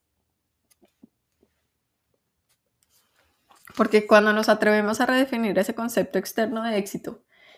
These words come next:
y creamos una versión nuestra, más auténtica y humana, logramos vivir vidas más plenas, ser mamás presentes y disfrutar de nuestros hijos,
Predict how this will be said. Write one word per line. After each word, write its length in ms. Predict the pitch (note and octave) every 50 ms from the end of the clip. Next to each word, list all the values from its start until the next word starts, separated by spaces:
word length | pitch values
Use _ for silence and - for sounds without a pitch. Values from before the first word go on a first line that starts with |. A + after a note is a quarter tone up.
| _ -
y 80 | -
creamos 440 | G3 - G#3+ G#3 G3 F#3+ F#3+ G3+ G3+
una 180 | A3+ A3 G#3+ A3
versión 380 | A#3 A3+ A3+ - G3 F3+ F#3
nuestra, 560 | G#3+ B3 B3 G#3+ A3 - - - G3+ A#3+ A#3+ -
más 240 | - G3+ F#3+ F#3+ -
auténtica 720 | G#3 G3+ G3+ G3+ A3+ A3 A3 G#3+ G#3+ - A3 A3 A#3 A3+
y 80 | A#3+
humana, 480 | B3+ B3+ B3+ A3 F#3+ F#3+ A3 A#3 - _ _ _ _ _ _ _ _ _ _ _
logramos 500 | - G#3 G#3+ A3 A3 G#3+ G3+ G#3+ A3 A3+
vivir 360 | - B3 A#3+ A3+ A3 G#3 F3+
vidas 340 | G#3+ G#3+ G3+ G3 F#3+ F#3+ F#3+
más 220 | F#3+ F#3 F#3 -
plenas, 580 | - - F#3 - - - - - - - - _ _ _ _ _ _ _ _ _ _ _ _ _ _ _ _ _ - _ _ _
ser 280 | - - - A#3+ A3+ G#3
mamás 380 | G3+ G#3 G#3 G#3+ G#3+ A3 A3 -
presentes 880 | - - G3+ G#3+ G#3+ - B3 A3+ A3+ A3+ A3+ A3+ B3 B3+ - - - _ _ _ _ _ _ _ _ _ _ _ _
y 140 | - A3 A3+
disfrutar 460 | A3+ G#3+ - G3+ G#3 G#3 B3 C#4 D4
de 80 | B3+ A3
nuestros 400 | G#3 G3 F#3+ - - G3 F#3 -
hijos, 460 | F#3 F#3 F#3 G3 - - - - _